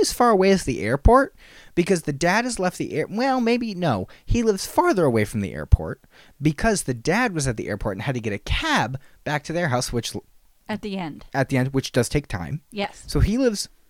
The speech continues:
Speaker 1: let's say, forty-five minutes away. Okay?
Speaker 2: Okay.
Speaker 1: He then gets to the dad's house. He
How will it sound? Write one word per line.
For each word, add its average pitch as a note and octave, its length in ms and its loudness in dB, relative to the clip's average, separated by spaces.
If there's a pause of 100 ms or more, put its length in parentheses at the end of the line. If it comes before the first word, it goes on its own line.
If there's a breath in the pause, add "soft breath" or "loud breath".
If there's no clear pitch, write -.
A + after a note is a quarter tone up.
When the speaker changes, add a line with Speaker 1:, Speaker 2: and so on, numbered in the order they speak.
(200)
Speaker 1:
let's A#3 180 0
say, G3 300 2 (280)
forty-five D3 540 2
minutes A2+ 300 0
away. F2+ 320 -6 (180)
Okay? G#3 180 -2
Speaker 2:
Okay. F#3+ 200 -2 (720 soft breath)
Speaker 1:
He C3 140 0
then B2 180 2
gets A3+ 320 2
to - 140 0
the A2 100 2
dad's E2 320 -4
house. F#2 400 -8 (220 soft breath)
He A2 260 0